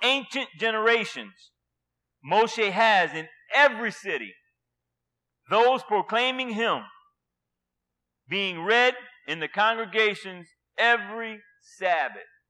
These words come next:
How they would pro-, how every Sabbath they proclaiming Moshe?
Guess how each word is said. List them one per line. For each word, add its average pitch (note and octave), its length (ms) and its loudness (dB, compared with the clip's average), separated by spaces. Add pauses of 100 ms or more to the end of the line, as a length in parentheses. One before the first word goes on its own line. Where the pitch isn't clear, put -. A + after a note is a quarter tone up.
(680)
How F#3+ 180 2
they A3+ 60 0
would A3+ 140 -6
pro-, A3 140 -12
how G#3+ 280 0 (200)
every G3+ 220 -2
Sabbath G#3+ 280 0
they G#3 80 -4
proclaiming G#3+ 500 -10
Moshe? A3 400 -6